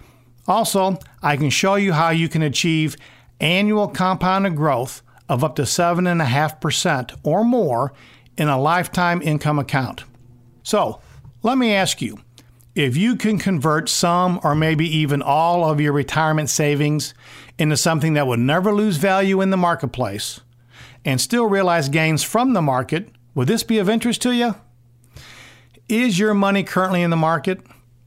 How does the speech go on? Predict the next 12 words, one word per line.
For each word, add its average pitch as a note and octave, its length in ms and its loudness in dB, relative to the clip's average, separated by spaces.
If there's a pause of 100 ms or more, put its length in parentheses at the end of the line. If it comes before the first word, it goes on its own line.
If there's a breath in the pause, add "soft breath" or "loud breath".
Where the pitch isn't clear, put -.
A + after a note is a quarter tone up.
(720)
Are D#3 120 0
you D3+ 140 0
happy F3 560 0 (120)
with C#3 160 -2
the B2+ 140 -2
huge F#3 720 0
amount F#3 260 0
of E3 80 2
risk E3+ 280 0
that F3 140 0
you're E3+ 120 0
taking? F3 560 0